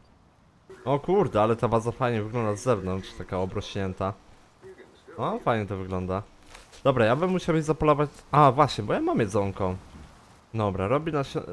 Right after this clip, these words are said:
nam się jedzonko, minutka. Dobra, mamy jedno jedzonko, zobaczymy, co to daje w ogóle cooked meat. Jaki bonus daje nam? A, siedemdziesiąt pięć maksimum health'a i dwadzieścia procent health regeneration.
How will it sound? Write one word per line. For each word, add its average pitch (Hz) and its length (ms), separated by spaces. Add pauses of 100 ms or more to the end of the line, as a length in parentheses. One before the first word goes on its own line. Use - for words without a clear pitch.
(160)
nam 123 180
się 135 140
jedzonko, 95 500
minutka. 110 680 (720)
Dobra, 104 240
mamy 113 260
jedno 113 200
jedzonko, 113 420
zobaczymy, 123 440
co 160 160
to - 140
daje 92 260
w 90 80
ogóle 95 260
cooked - 440
meat. 98 360 (1160)
Jaki 113 260
bonus 98 440
daje 90 320
nam? 98 340 (1040)
A, 98 680 (640)
siedemdziesiąt 117 440
pięć 123 160
maksimum 110 380
health'a 151 560
i 123 60
dwadzieścia 110 480
procent 113 380
health - 380
regeneration. 104 800